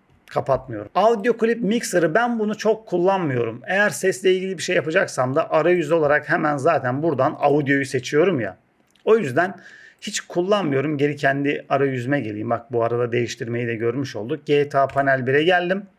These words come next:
Audio Mixer'ı yanında bulunan bu çizgilere basıyorum ve Close Panel diyorum. Kapattım bak yok oldu. Metadata'yı da çok kullanmıyorum. Hatta hiç kullanmıyorum. Bunu da kapatacağım. Bu da bir işime yaramıyor benim. Genelde zaten böyle bazı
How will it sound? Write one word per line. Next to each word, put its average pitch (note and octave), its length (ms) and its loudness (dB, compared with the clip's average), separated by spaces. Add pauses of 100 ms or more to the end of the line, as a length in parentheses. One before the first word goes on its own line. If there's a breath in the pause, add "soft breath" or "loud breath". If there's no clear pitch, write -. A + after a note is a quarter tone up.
(140)
Audio A3 380 6
Mixer'ı F#3+ 500 0
yanında G3+ 460 2
bulunan F#3 360 -2
bu - 100 -6
çizgilere D#3 520 0
basıyorum F#3+ 460 2
ve G3 80 -2 (100)
Close F#3 340 0
Panel D#3+ 420 2
diyorum. A2 300 -8 (340)
Kapattım F3 640 -2
bak E3+ 160 0 (200)
yok D3+ 300 0
oldu. G#2+ 200 -6 (380 loud breath)
Metadata'yı A#3 680 2
da A#3+ 60 4
çok A3+ 280 0
kullanmıyorum. G#3 600 2
Hatta F3+ 320 0
hiç - 160 -10
kullanmıyorum. C#3 720 -2
Bunu A3 200 0
da C#3 100 2
kapatacağım. C3 580 -4
Bu G#3 140 2
da D#3+ 140 2
bir C3+ 60 -4
işime B2 320 -6
yaramıyor A2 480 -8
benim. C#3+ 240 -2
Genelde D#3 500 0 (340 loud breath)
zaten D#3+ 480 0
böyle D3 300 4
bazı D3 420 2